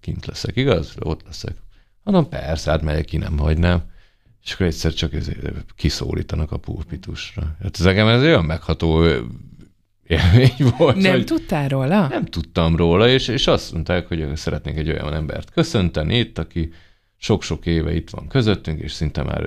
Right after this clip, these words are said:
Speaker 1: ezért, barátunknak, családtagunknak szólíthatjuk.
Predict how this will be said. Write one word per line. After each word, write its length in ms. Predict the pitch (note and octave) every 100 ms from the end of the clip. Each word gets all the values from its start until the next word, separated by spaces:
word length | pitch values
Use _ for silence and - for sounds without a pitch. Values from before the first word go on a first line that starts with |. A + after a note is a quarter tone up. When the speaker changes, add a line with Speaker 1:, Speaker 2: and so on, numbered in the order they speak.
| D#2
Speaker 1:
ezért, 300 | D2+ - E2
barátunknak, 1000 | G2 E2+ D#2 - D#2+ D#2 B1 - - -
családtagunknak 1160 | - D#2 D2+ - C#2+ C#2+ C2 D#2 D#2 D#2 D2+
szólíthatjuk. 880 | - F#2 D#2+ D#2+ D2+ D2+ C#2 - E2